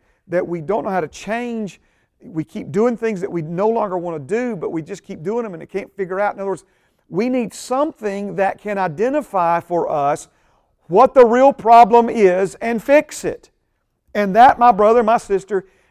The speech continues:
is the Word of God, the living, powerful, sharp Word of God. It's a discerner of the thoughts and intents of the heart. Okay? Now, this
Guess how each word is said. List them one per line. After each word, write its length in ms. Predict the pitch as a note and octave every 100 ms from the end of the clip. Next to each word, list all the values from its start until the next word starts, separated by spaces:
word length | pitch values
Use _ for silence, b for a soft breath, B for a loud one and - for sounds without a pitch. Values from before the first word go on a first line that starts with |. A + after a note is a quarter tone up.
| b
is 320 | B3+ C4+ B3+
the 160 | F#3+ C4
Word 340 | A3 G#3+ A3+ B3
of 120 | -
God, 360 | C4 C4 F3+
the 100 | D3+
living, 580 | F3+ F#3+ A#3 G#3+ C4 B3 - _ _
powerful, 920 | - A3 G#3 G3 G3 - G3+ G#3 F#3+ _ _ _
sharp 840 | - - - A#3+ C4 A#3 F#3 - - _ _ _
Word 560 | C#3 F#3 G#3 G#3+ G#3+ A3 -
of 180 | F3+
God. 380 | F3+ F#3 D#3 C3+ _ _ _
It's 140 | E3+ D#3+
a 40 |
discerner 300 | D3+ G3 G#3
of 80 | F3
the 80 | D#3+
thoughts 380 | - F#3 - -
and 200 | F3+ E3+ -
intents 580 | G#3+ A3+ - E3 -
of 100 | C#3
the 100 | A#2+
heart. 280 | B2 A#2 - _ _ _ _ _ _
Okay? 260 | C3 F3 F3 _ _ _ _ _ _ _
Now, 380 | D#3 E3 D3+ - _ _ _
this 380 | C#3 G#3+ -